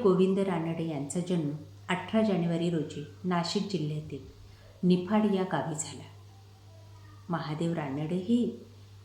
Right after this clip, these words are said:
एक ब्रिटिश काळातील न्यायाधीश, समाजसुधारक, उत्कृष्ट लेखक,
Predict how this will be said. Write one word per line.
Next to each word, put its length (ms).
एक 180
ब्रिटिश 440
काळातील 540
न्यायाधीश, 720
समाजसुधारक, 1300
उत्कृष्ट 500
लेखक, 600